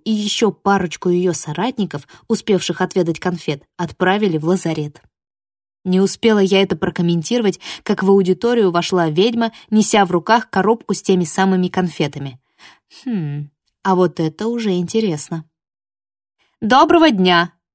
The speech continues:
произнесла она. "Я помню, что у вас сегодня должна быть самостоятельная по ядам,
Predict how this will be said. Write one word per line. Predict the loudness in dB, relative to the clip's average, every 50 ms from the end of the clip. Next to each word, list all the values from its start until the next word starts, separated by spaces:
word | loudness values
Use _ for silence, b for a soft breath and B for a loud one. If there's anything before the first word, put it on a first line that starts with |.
| _ _ _ -2
произнесла | 0 2 2 2 2 0 -2 -2 -2 -2 0 0
она. | -2 -2 -4 -6 -8 B B B B B B B B B B B _ _
"Я | -2 2 4 4 4
помню, | 6 6 4 6 4 2
что | 2 2 2 2
у | 4
вас | 4 2 2 2
сегодня | 0 2 2 2 2 2 2
должна | 2 2 2 2 2 2 2
быть | 2 0 0 0
самостоятельная | 0 0 0 0 2 2 4 4 4 2 2 0 2 2 0 0
по | 0 0
ядам, | 0 0 2 2 2 2 2 0 -4 -6 -6